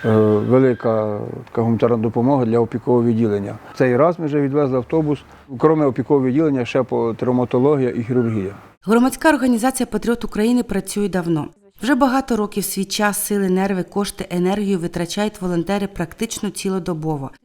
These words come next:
Speaker 2: аби благодійна організація продовжувала основну діяльність, допомагати.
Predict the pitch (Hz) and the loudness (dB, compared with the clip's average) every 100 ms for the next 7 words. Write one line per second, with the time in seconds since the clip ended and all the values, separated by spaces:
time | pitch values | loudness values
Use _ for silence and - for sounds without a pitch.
0 | _ _ 175 202 190 196 180 180 208 180 | _ _ -2 0 0 0 0 0 0 0
1 | 170 170 165 220 233 214 - 175 170 208 | 0 -2 0 -2 -2 -4 -4 -4 -2 -2
2 | 202 180 170 - 165 180 170 160 160 151 | -2 -4 -4 -2 0 0 -2 -2 -2 -2
3 | 147 - - 202 208 190 156 151 - | -6 -10 -8 -6 -2 -2 -2 -6 -10